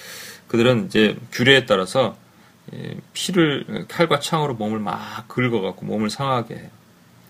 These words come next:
우리는 열심을 가지고 주를 섬기고 때론 금식과 작정 기도를 통해서 하나님의 응답을 받으려 하지만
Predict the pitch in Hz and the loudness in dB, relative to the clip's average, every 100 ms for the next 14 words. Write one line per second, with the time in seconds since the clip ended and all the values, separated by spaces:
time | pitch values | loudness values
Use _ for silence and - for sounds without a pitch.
0 | _ _ - - - _ _ _ _ 123 | _ _ -20 -20 -20 _ _ _ _ 0
1 | 127 110 - 139 123 113 120 117 117 120 | 6 6 4 2 2 4 0 -2 -2 -2
2 | 113 107 143 135 - 123 117 110 117 117 | -4 -4 -4 -4 -4 -2 -6 -6 -4 -4
3 | - - 131 131 107 - 120 113 107 101 | -4 -4 -4 -2 -8 -4 -2 0 -2 -2
4 | - 101 117 117 104 101 104 101 98 101 | -4 -8 -6 -6 -6 -4 -4 -4 -6 -8
5 | 92 98 95 - 104 127 180 123 | -6 -6 -6 -8 0 4 4 2